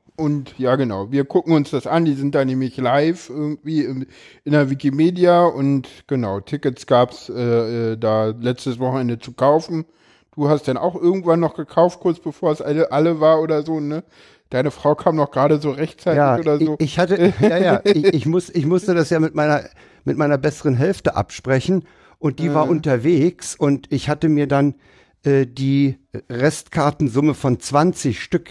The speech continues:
Speaker 2: als Limit gesetzt,
Speaker 1: <laughs>
Speaker 2: dann hätte ich zugeschlagen,
Speaker 1: Mhm.
Speaker 2: wenn, wenn ich hätte nicht hingehen können, Gott, dann wäre das halt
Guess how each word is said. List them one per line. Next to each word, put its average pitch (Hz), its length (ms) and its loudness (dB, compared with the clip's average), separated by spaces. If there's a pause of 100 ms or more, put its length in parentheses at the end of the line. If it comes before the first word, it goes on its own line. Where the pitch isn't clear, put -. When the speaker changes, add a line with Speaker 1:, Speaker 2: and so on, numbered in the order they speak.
(140)
Speaker 2:
als 120 300 -2
Limit 160 340 0
gesetzt, 147 360 0
Speaker 1:
<laughs> - 60 -10
Speaker 2:
dann 139 140 2
hätte 139 200 -2
ich 131 200 -4
zugeschlagen, 131 680 0
Speaker 1:
Mhm. 117 40 0
Speaker 2:
wenn, 127 280 0
wenn 143 120 2
ich 135 140 -4
hätte 147 220 -4
nicht 123 140 -4
hingehen 147 320 0
können, 127 220 0
Gott, 123 200 -2
dann 107 160 0
wäre 110 100 2
das 127 200 0
halt 117 200 0